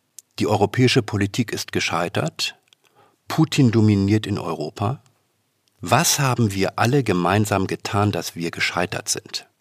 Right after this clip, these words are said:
Und welche Einstellungen, die wir heute haben, haben dazu geführt, dass wir so gehandelt haben? Also es ist im Grunde so etwas wie eine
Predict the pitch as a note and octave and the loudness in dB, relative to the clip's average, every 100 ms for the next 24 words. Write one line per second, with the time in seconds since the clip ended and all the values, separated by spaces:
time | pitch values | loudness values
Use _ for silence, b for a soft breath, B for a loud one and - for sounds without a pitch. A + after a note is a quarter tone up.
0 | _ - G#2 F2 F#2+ B2 D#3 - D#3 - | _ -2 -2 0 2 2 2 0 -2 0
1 | A2 A#2 - A2 G#2+ G#2+ G2 F#2+ E2+ G2 | 0 0 0 0 4 4 2 0 0 0
2 | G#2 F#2+ F#2+ F#2 F2 F#2 F2+ E2+ D#2+ - | 0 0 -2 -2 0 0 0 -2 -4 -6
3 | F2+ F2 - G2+ F#2+ - E2 - E2+ F2 | -6 -8 -2 0 0 -4 -4 -4 -2 -2
4 | F2 D#2 - - - - - - B B | -2 -4 -6 -8 -12 -14 -20 -20 B B
5 | - A#2 B2+ C3 A#2 G#2 D#3+ E3 C#3 A2+ | 0 4 4 4 2 4 4 6 4 2
6 | B2+ A#2+ B2 A2 G#2+ | 0 0 2 4 2